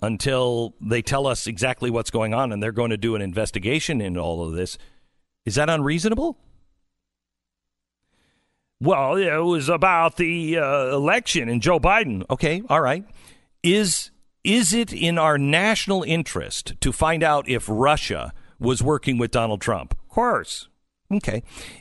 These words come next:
Is it in our national interest to find out if Ukraine was working with Hillary Clinton and the D N C?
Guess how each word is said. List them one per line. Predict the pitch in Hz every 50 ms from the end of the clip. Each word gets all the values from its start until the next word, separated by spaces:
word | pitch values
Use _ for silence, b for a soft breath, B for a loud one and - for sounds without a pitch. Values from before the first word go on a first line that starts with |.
| B
Is | - 170 190 151
it | 156 202 175
in | 185 190 185
our | 180 170
national | 160 165 175 185 - - 151 151 151
interest | 165 214 220 - - 123 120 - - -
to | 147
find | - - 156 151 156 147
out | 147 139 139 139 123 -
if | 143 139 135 120 - - - -
Ukraine | 110 117 135 - - 165 180 220 214 143 110 107 127 135
was | - 143 127 120
working | 139 160 143 - 151 147 135
with | 135 127
Hillary | 117 147 151 156 147 139 117
Clinton | - - 170 180 147 120 123 143
and | 139 139 143
the | 139
D | 120 143 151 156
N | 156 156 151
C? | - - 196 220 220 143 82 - -